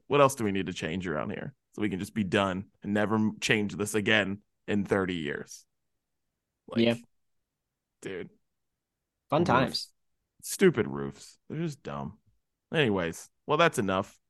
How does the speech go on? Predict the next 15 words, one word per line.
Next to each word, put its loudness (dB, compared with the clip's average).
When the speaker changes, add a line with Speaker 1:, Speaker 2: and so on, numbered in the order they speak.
Speaker 1:
Let's 2
talk 8
beer, 0
my -2
friend. 0
It's 4
Brews 4
Day. 2
What 4
you 6
got, 6
Chris? 2
Speaker 2:
Yeah, 10
man. 12
Um, 10